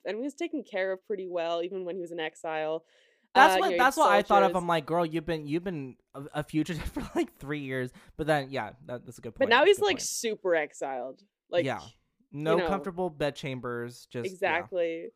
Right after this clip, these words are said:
Speaker 1: So he's pretty much on his own with Uncle Iroh
Speaker 2: Just
Speaker 1: and
Speaker 2: roughing it.
Speaker 1: Exactly. And that's just me when I go camping. I, I mean, I have, I actually have never gone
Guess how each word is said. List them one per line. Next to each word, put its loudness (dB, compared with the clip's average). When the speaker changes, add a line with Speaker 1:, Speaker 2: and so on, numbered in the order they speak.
Speaker 1:
So 2
he's 6
pretty -4
much 0
on -4
his -2
own 0
with -2
Uncle -6
Iroh -4
Speaker 2:
Just -4
Speaker 1:
and -2
Speaker 2:
roughing -4
it. -14
Speaker 1:
Exactly. -2
And 2
that's 2
just -8
me -2
when -4
I 0
go 0
camping. -8
I, -2
I -2
mean, -4
I -4
have, -4
I -2
actually -4
have -4
never -6
gone -6